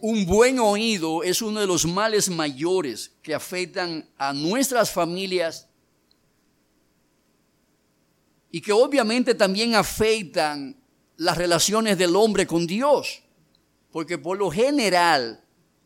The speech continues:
el que tiene un mal oído para es-, escuchar a su cónyuge, generalmente tiene un muy mal oído para escuchar a Dios hablando.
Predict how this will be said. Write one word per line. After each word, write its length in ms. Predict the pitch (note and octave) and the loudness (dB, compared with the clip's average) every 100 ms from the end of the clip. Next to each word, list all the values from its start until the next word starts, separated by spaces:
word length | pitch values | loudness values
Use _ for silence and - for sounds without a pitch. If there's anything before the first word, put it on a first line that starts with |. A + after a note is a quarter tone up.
| _ _ _ _ _ _ _ _ - - _ | _ _ _ _ _ _ _ _ -20 -20 _
el 160 | E3 F3 | -10 -4
que 140 | G3 | -4
tiene 340 | F3+ G3 D4 D#4 | -4 -4 -2 0
un 160 | C#4+ | 0
mal 260 | A#3 C#4 D#4 | 2 2 6
oído 520 | B3+ A3 C4 B3 G3 | 6 6 2 2 4
para 180 | G3 F#3 | 4 2
es-, 140 | F3 - | 0 -4
escuchar 560 | F#3 - E3+ F3+ A3+ C#4 | -8 -8 -8 0 2 4
a 100 | C#4 | 2
su 240 | A3+ F3 | 2 -2
cónyuge, 800 | A3 A3+ A3+ E3+ C#3 B2 A2 G2+ _ _ _ _ | 0 2 4 2 0 -2 -8 -14 _ _ _ _
generalmente 800 | - D3 D3+ F3 F3+ F#3 F3+ | -12 -8 -4 -4 -4 -6 -6
tiene 180 | D#3 F3 | -4 -6
un 200 | F3+ E3+ | -6 -10
muy 140 | F3+ F#3+ | -12 -10
mal 240 | F3 F3+ E3+ | -4 -2 0
oído 380 | D#3 E3+ D3+ | -2 -4 -6
para 160 | C#3 C#3 | -4 -6
escuchar 400 | C3 C3+ E3 D3+ | -6 -8 -6 -6
a 80 | C#3 | -6
Dios 460 | B2+ C#3 C3 A2+ - | -6 -6 -6 -8 -10
hablando. 540 | A2 A2+ G#2+ G#2 | -10 -10 -12 -14